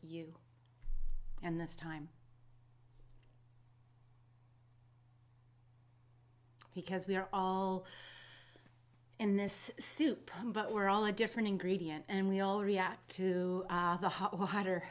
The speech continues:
a different way. <laughs> So I'd like to know how you are doing. Check in with me. Send me a direct message. Put it in the comments. So I'd like to focus a little bit more on grounding today because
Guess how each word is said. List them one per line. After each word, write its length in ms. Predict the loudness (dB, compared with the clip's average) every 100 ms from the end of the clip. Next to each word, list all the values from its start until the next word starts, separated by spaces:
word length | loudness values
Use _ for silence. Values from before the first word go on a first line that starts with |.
| -4
a 60 |
different 400 | 0 0 0 -4
way. 440 | -4 -2 0 0 -2 -10 -4
<laughs> 160 | -4 -4 -8 -10 -8 -8 -12 -18 -20 -20 -20 -20 _ -20 -20 _ -20 -18 -20 -20 -10
So 200 | 0 2
I'd 240 | 4 2
like 140 | -2
to 120 | -2 -2
know 140 | -2
how 160 | 0 -2
you 280 | -2 -2 -2
are 100 | -6
doing. 480 | -6 -4 -4 -6 -10 -18 _ _ -20
Check 280 | -10 -8 -4
in 160 | -2 0
with 180 | -2 -4
me. 260 | -2 -4 -8 -16 -8
Send 120 | -4
me 100 | -4
a 20 |
direct 280 | -4 -6 -2
message. 460 | -4 -2 -4 -6 -6
Put 100 | -4
it 80 |
in 120 | 2 2
the 60 |
comments. 800 | 2 -2 -2 -2 -6 -8 -10 -10 -16 _ -20 -20 -20 _ _ _ _ _ -20 _ _ _ _ _ _ _ _ _ _ _ _ _ _ _ _ _ _ _ _ -20 -20 -20 -20 -20 -12
So 240 | 0 4
I'd 140 | 6 4
like 180 | -2
to 80 | -4
focus 400 | -2 -2 0 0
a 60 | 2
little 280 | 2 2 2
bit 160 | 2
more 220 | 2 2
on 140 | 0 0
grounding 480 | 0 0 0 -2 -4
today 400 | -4 -6 -6 -6
because 480 | -6 -2 -2 -2